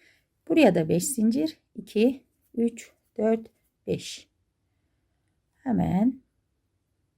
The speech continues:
ikinci kirpiği de buraya yaptım. Sık iğne ile kutucuklara geçiş yapıyoruz ve kutucuklarımızın arasına beş zincirden böyle tomurcuklar yapıyoruz. Bir, iki, üç,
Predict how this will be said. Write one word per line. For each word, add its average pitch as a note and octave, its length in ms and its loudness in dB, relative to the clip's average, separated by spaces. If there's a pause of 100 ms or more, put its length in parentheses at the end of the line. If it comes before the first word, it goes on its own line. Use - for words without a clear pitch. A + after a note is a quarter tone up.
(1300)
ikinci A3+ 460 -4
kirpiği E3+ 460 -6
de F3 120 -6
buraya - 280 2
yaptım. - 420 -6 (300)
Sık - 280 -6
iğne B3 300 6
ile F3+ 180 4
kutucuklara B3+ 640 -2
geçiş A#3 440 -2
yapıyoruz D#4 600 -2 (300)
ve G#3+ 60 -6
kutucuklarımızın G#3+ 840 0
arasına A#3+ 760 0 (320)
beş D#4 220 2
zincirden G3+ 720 0 (400)
böyle A#3+ 260 2
tomurcuklar G3+ 600 0
yapıyoruz. D3+ 600 -6
Bir, G3 260 -4 (360)
iki, F#3 420 -2 (100)
üç, G3+ 400 -6